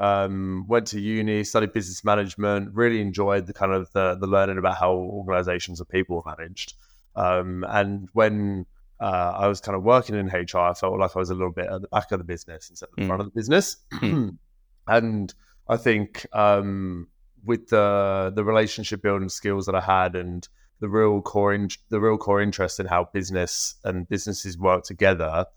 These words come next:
Speaker 1: um, plus the fact that I wanted to make, uh, a bit of money, there was, uh, a desire there,
Speaker 2: Mm.
Speaker 1: um, to kind of explore other avenues.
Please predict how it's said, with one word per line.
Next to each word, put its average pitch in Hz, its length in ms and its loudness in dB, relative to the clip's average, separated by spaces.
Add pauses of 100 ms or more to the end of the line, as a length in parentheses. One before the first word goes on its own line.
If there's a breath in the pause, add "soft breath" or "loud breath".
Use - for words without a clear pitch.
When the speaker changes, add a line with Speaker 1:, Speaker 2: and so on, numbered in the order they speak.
(360)
Speaker 1:
um, 87 720 -2 (240)
plus 110 300 2
the 101 60 -8
fact 95 260 0
that 95 80 -2
I 90 40 0
wanted 90 240 -2
to - 80 -14
make, 87 420 -4 (100)
uh, 85 400 2
a 95 80 -8
bit 92 140 0
of 87 80 -2
money, 90 540 -2 (200)
there 90 440 2
was, 90 340 -4
uh, 87 380 4
a 98 40 -4
desire 92 480 2
there, 87 360 0 (260 loud breath)
Speaker 2:
Mm. 92 260 -4 (140)
Speaker 1:
um, 85 280 0
to - 80 -14
kind 92 180 0
of 87 80 -6
explore 92 480 -2
other 92 160 2
avenues. 110 640 0